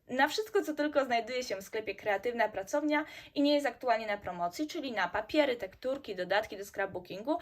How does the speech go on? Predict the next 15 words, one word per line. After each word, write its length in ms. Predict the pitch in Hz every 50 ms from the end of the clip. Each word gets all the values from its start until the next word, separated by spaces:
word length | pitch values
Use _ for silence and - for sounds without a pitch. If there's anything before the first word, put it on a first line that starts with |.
| - - - - -
dwadzieścia 460 | 202 208 220 - 311 311 - 294 247
procent 280 | - 208 202 226 214
rabatu 360 | 196 175 175 175 165 - 180 175
dla 180 | 180 165 -
Was. 260 | - - - - - _ _ _ - - - - - _ -
Do 220 | 185 185 285 -
tego 580 | - - 196 202 - 180 175 196 254 320 - -
Zoju 380 | - 226 214 247 294 339 320 302
Design 480 | 254 233 202 165 156 165 196 247 302 -
przygotowało 760 | - - 381 302 359 349 - 381 330 311 330 330 339 349 339
dodatkowy 760 | 269 277 254 311 311 302 - - - 302 302 277 294 302 285 -
bon 320 | 214 208 196 269 302 339 381 - - - 254
na 120 | 262 269
zakupy 560 | 262 262 254 - - 370 349 - 214 202 196 - - _ _ _ -
i 160 | 254 247